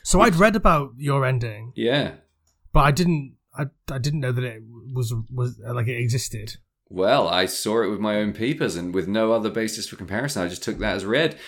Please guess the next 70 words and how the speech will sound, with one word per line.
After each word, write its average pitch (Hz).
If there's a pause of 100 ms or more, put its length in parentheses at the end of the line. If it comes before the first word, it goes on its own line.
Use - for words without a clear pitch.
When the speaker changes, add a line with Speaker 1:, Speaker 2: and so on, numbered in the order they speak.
(140)
Speaker 2:
So 143
at 139
the 143
end 175
of 147
mine, 139 (200)
we'll, 123
we'll 139
go 151
back 139
to 113
the 117
transformation 104
scene 82
and 82
the 82
return 87
to 85
the 82
mothership 80
or 78
whatever 80
happens 80
there, 87
'cause 76
I 85
think 82
it's -
absolutely 85
phenomenal. 80 (340)
But 113
after 151
that 123
happens, 113
we 107
have 110
a 92
shot 120
of 101 (500)
Bernice, 123
her 85
name 80
is 73
apparently. 76
I 80
don't 101
think 85
I 82
even 80
really 80
clocked -
that 82
in 85
the 85
movie, 90
but -
Speaker 1:
Yeah. 123
Speaker 2:
she 113
walks 123
up 139
this, 110
like, 95
uh, 85
slow 107
incline 101
with 85
all 92
these 90
pine 101
trees 82